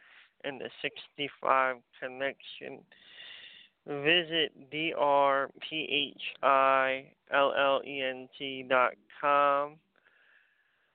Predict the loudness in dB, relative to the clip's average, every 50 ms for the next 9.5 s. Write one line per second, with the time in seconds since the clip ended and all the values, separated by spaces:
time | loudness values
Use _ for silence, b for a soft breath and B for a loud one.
0 | b b _ -8 -4 -4 -4 -4 -4 -4 0 2 2 4 4 2 2 0 -2 -2
1 | -2 -2 -4 _ _ -10 -10 -10 -10 -8 -6 -4 -2 -2 -4 -4 -8 -12 -18 -20
2 | -14 -8 -4 -2 -2 0 0 -2 -4 -6 -10 -20 _ _ _ _ _ -6 -4 -4
3 | -4 -4 -8 -20 -20 -6 0 2 2 2 2 -2 -2 0 0 0 0 -2 -6 -10
4 | _ _ _ _ _ _ _ _ _ _ _ _ _ -6 -6 -6 -6 -4 -4 -4
5 | -4 -4 -2 0 2 4 4 4 2 0 -2 -4 -6 -8 -12 -16 -20 _ _ _
6 | _ _ _ _ -12 -10 -8 -8 -10 -10 -8 -6 -6 -6 -6 -8 -10 -12 -12 -12
7 | -12 -16 -16 -16 -16 _ _ -16 -8 0 4 6 6 6 6 4 0 -4 -8 -12
8 | -10 -4 0 0 2 2 2 0 -2 -4 B B B B B B B B B B
9 | B 0 2 4 4 4 4 2 0